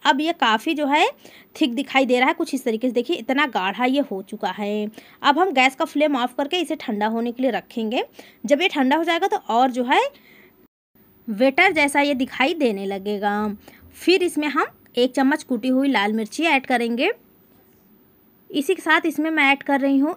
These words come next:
एक चम्मच पापड़ खार। अगर नहीं है तो कोई बात नहीं, आप यहाँ पर मीठा सोडा इस्तेमाल कर सकते हैं।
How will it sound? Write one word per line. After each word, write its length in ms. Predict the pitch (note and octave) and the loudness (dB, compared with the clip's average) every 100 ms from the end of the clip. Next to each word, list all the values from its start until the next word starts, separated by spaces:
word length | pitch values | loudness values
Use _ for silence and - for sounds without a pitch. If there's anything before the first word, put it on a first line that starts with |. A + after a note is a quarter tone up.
| - | -4
एक 260 | C4 E4 - | -2 -2 -2
चम्मच 540 | D4 C4 D4 E4+ - A#4 D5 - - _ _ _ | 0 2 0 0 -2 -4 -6 -20 -20 _ _ _
पापड़ 360 | B3+ A#3 C#4+ F#4+ | 2 4 2 0
खार। 480 | - - F#3+ F#3 - | -2 -6 -6 -6 -4
अगर 260 | B3 B3+ F#4+ | -2 0 0
नहीं 320 | E4+ D#4 E4+ | 0 0 0
है 80 | F4 | -2
तो 80 | F4+ | -4
कोई 200 | - A3+ | -2 0
बात 260 | G#3+ A3 B3+ | 2 0 0
नहीं, 160 | D4+ F4+ | -2 -2
आप 240 | G#3+ G#3+ | -4 -4
यहाँ 140 | A3+ A3 | -6 -4
पर 160 | E4+ | -2
मीठा 260 | F4 A3 A#3 | -2 -4 -6
सोडा 240 | A3+ G3+ | -4 -4
इस्तेमाल 380 | G#3 G#3+ G3 F#3+ | -4 -6 -8 -10
कर 120 | - | -12
सकते 320 | G3 G3 - G3 | -14 -16 -14 -10
हैं। 180 | A#3+ | -8